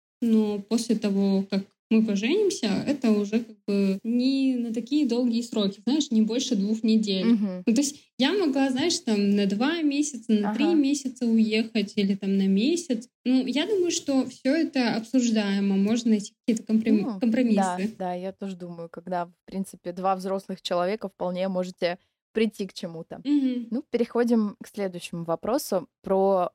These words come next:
Speaker 2: твое замужество, грядущее где-то на горизонте, уже понятно. А расскажи, все-таки ты сама сказала, что замужество — это дальше дети. Как у тебя вот с этой темой? Насколько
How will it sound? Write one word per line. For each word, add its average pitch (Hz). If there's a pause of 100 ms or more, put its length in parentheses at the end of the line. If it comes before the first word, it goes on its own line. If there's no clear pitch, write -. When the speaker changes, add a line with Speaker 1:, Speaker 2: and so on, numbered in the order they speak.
Speaker 2:
твое 185
замужество, 233
грядущее 202
где-то 190
на 196
горизонте, 202
уже 208
понятно. 196 (140)
А 196
расскажи, 214 (320)
все-таки 208
ты 196
сама 196
сказала, 180
что 180 (140)
замужество — 196
это 185
дальше 175
дети. 196
Как 233
у 220
тебя 190
вот 180
с -
этой 180
темой? -
Насколько 196